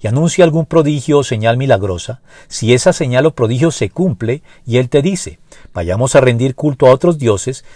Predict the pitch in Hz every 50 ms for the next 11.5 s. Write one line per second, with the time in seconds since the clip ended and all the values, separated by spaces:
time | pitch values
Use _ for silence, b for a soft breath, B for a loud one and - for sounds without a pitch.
0 | b b b - - - 101 95 104 110 - 135 123 - - 123 117 123 127 -
1 | - 151 151 170 151 - 113 98 95 120 135 _ b b b b b b 95 92
2 | 101 107 117 123 120 - - 131 135 135 - - 160 - 143 123 - 120 113 -
3 | 123 123 135 147 147 135 - - - 101 104 107 110 120 131 143 131 113 104 107
4 | 104 - 135 - - 113 101 95 - 127 131 131 - 160 151 139 123 107 110 101
5 | - - 104 87 92 104 104 95 80 73 73 - _ _ B B B B B B
6 | B 127 123 120 - - 127 123 135 147 160 - - 170 139 165 160 - - 175
7 | 165 135 - 135 117 120 131 - - 160 170 156 135 120 117 117 123 123 123 127
8 | 123 b b b b - 120 117 110 - 131 107 110 117 117 - - 123 117 107
9 | 107 117 131 131 - - 104 101 98 92 - 139 143 160 151 - 156 135 120 110
10 | - - 143 165 185 185 b b b b b 131 113 - - 101 95 95 - -
11 | 113 113 117 113 107 92 80 71 71 71